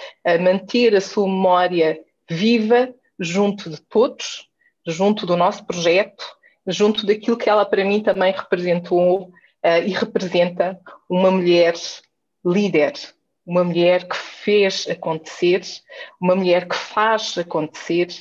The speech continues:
e uma mulher que simplesmente era tão simples. E isto, na redundância das palavras, mas era na sua simplicidade que residia a sua força, o seu caráter,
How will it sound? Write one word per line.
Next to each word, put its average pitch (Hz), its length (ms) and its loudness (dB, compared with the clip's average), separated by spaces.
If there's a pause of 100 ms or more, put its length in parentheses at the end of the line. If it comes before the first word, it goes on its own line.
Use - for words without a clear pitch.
(420)
e 196 100 0
uma 190 120 4
mulher 202 380 0
que 190 600 0 (920)
simplesmente 190 1040 -4 (320)
era 170 280 0
tão 208 320 -2
simples. - 760 -12 (520)
E 196 200 -4
isto, - 360 -10
na 185 120 2
redundância 180 640 0
das 175 160 0
palavras, 160 760 -2 (480)
mas 180 120 0
era 208 180 4
na 208 120 4
sua 262 300 -2
simplicidade 185 920 0
que - 80 -8
residia 180 560 0
a 165 60 -4
sua 160 340 -6
força, 208 500 -4
o - 520 -20
seu 160 140 -4
caráter, - 580 -4